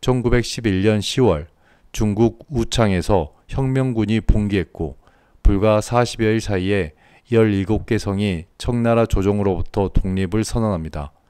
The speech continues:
이들 성의 대표들은 순원을 임시 대총통으로 선출하고 천구백십이 년 중화민국을 탄생시킵니다. 이를 천구백십일 년 신해년에 일어난 중국의 민주혁명이라 하여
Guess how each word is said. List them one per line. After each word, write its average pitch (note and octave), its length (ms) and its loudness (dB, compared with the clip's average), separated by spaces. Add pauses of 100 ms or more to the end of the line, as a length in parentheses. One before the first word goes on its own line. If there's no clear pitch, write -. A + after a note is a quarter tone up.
(580)
이들 B2 240 4
성의 C3 300 0
대표들은 G#2 640 2 (320)
순원을 A#2+ 680 0
임시 A#2 480 -2
대총통으로 A2+ 800 0
선출하고 G2 720 -2 (420)
천구백십이 A#2 840 -2
년 F2 220 -2 (300)
중화민국을 G#2 840 0
탄생시킵니다. A2 920 -4 (680)
이를 A2+ 320 2 (100)
천구백십일 A2+ 800 0
년 G#2+ 240 0 (320)
신해년에 C3+ 640 0
일어난 F#2+ 540 0
중국의 G#2+ 540 0
민주혁명이라 G#2 840 0
하여 F2+ 320 0